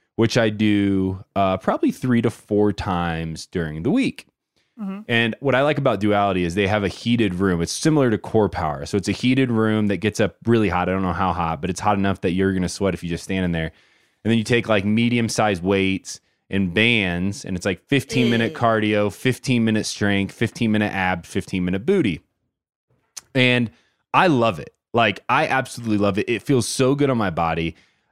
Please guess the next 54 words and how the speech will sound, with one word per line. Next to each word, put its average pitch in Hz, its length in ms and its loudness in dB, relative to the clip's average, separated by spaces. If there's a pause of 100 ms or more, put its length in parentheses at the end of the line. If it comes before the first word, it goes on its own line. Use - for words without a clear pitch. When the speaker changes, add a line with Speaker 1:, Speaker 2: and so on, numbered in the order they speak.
(120)
Speaker 1:
Every 135 280 2
time 147 240 0
I 127 60 2
walk 104 300 0
out 104 180 2
of 104 40 -2
there, 104 140 2
no 104 60 -2
matter 101 200 0
how 110 240 2
early 104 360 2
it 98 60 0
is 95 220 0
and 92 80 -4
how 90 100 -2
tired 101 320 0
I - 20 0
am 95 140 0
walking 92 320 -2
in, 90 100 -2
I 87 100 -2
always 107 220 0
feel 98 240 0
re-, 90 240 -2 (140)
like, 82 240 -4
rejuvenated. 95 640 0
And 92 100 0
then 98 80 0
I 101 80 0
take 95 180 -2
a 90 60 -2
cold 104 380 -2
shower 90 560 0 (420)
when 92 100 -2
I 87 40 0
get 82 180 -4
home 127 720 0
to - 160 -2
wake 95 180 2
myself, 87 420 -2
like, 82 120 -4
w-, 80 300 -6
way 123 340 2
up, 92 160 -2
and 139 80 0
I'm 220 100 0
ready 117 140 2
to - 60 -2
Speaker 2:
Uh-huh. - 40 -6
Speaker 1:
go 104 140 2
for 113 120 -6
the 87 100 -4
day. 73 240 -6 (600)
Um, 90 500 0